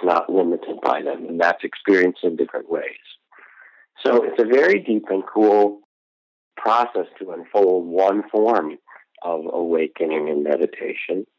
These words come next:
And the reason it's useful to talk about with you, Vince, um,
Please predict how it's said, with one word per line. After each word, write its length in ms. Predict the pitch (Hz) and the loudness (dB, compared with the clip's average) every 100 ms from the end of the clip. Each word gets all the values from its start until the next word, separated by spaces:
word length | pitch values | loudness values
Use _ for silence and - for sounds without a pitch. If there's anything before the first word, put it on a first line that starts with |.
| _ _ _ _ _ _ _ _ | _ _ _ _ _ _ _ _
And 160 | 110 120 | 2 6
the 60 | |
reason 300 | 127 185 175 | 6 6 4
it's 180 | 147 - | 4 4
useful 320 | 123 123 113 | 2 2 4
to 80 | 101 | 4
talk 240 | 98 110 - | 2 0 0
about 200 | 95 90 | 0 0
with 140 | 90 | -2
you, 260 | 110 185 135 | 0 2 2
Vince, 320 | 82 76 92 - - - - - - _ | 2 -2 -6 -14 -20 -20 -20 -20 -20 _
um, 400 | 92 85 82 82 | -6 -4 -6 -8